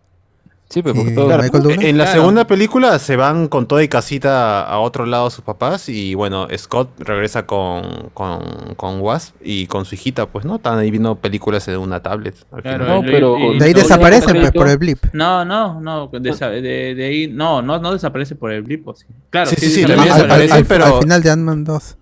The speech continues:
Speaker 3: pero en
Speaker 1: No.
Speaker 3: Endgame se ven que todos están ahí abrazaditos, esto, con los fuegos
Speaker 4: Eh.
Speaker 3: artificiales.
Speaker 1: Pero
Speaker 4: Claro.
Speaker 1: yo recuerdo que al final, o sea, la escena post créditos era de ellos, o sea, eh, los dos viejos y los dos jóvenes, digamos, ya para simplificar las cosas, <laughs>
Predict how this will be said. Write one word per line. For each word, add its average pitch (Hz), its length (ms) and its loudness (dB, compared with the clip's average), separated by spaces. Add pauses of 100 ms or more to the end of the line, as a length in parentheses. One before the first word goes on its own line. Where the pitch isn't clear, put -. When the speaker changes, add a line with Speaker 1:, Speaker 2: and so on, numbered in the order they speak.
(140)
Speaker 3:
pero 160 240 4
en 160 140 4
Speaker 1:
No. 180 60 6
Speaker 3:
Endgame 208 340 6
se 185 120 4
ven 190 140 4
que 185 100 2
todos 185 200 2
están 175 200 0
ahí 175 80 4
abrazaditos, 143 680 0
esto, 127 280 -6
con 110 140 -6
los 110 80 -4
fuegos 123 200 -4
Speaker 4:
Eh. - 20 -4
Speaker 3:
artificiales. 123 680 -8 (280)
Speaker 1:
Pero 135 160 2
Speaker 4:
Claro. 131 160 4
Speaker 1:
yo 160 80 2
recuerdo 180 420 0
que 131 140 0
al 110 80 2
final, 147 640 0
o - 40 -6
sea, 127 140 0
la 123 60 -2
escena 143 180 0
post 139 160 -6
créditos 127 380 -2
era 123 200 2
de 120 140 2
ellos, 123 380 -4 (120)
o - 80 -12
sea, 120 300 0
eh, 110 260 -2
los 104 220 -2
dos 120 140 0
viejos 135 380 0
y 113 80 0
los 104 140 0
dos 120 140 -2
jóvenes, 117 380 0
digamos, 107 380 -6
ya 110 120 -8
para 117 500 -8
simplificar 113 460 -6
las 120 160 -2
cosas, 120 360 -6
<laughs> - 240 0